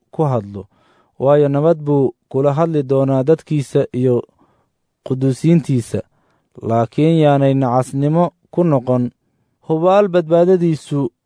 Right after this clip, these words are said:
way u dhowdahay kuwa isaga ka cabsada, si ay ammaanu dalkayaga u deganaato.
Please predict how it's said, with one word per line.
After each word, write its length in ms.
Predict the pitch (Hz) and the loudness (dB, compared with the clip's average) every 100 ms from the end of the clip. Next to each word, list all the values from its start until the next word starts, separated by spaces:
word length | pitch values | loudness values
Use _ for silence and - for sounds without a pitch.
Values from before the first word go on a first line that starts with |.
| _ | _
way 240 | 123 143 151 | -2 0 0
u 80 | |
dhowdahay 720 | 156 180 180 160 135 131 127 - _ _ _ _ | 2 4 4 4 2 0 -2 -6 _ _ _ _
kuwa 400 | - 170 165 143 | -2 2 4 4
isaga 340 | 151 180 165 156 | 2 2 2 2
ka 120 | 170 151 | 2 2
cabsada, 500 | 143 165 160 185 190 _ _ _ | 0 0 2 2 0 _ _ _
si 300 | _ - 180 | _ -2 2
ay 200 | 147 170 | 4 4
ammaanu 580 | 147 156 156 151 151 143 - _ _ _ _ - | 4 2 0 0 0 -4 -6 _ _ _ _ -8
dalkayaga 800 | 117 165 170 156 151 165 151 139 | 0 0 0 0 2 4 4 2
u 120 | 165 | 0
deganaato. 840 | 143 127 123 120 117 - 113 104 | -2 0 0 0 -2 -4 -8 -8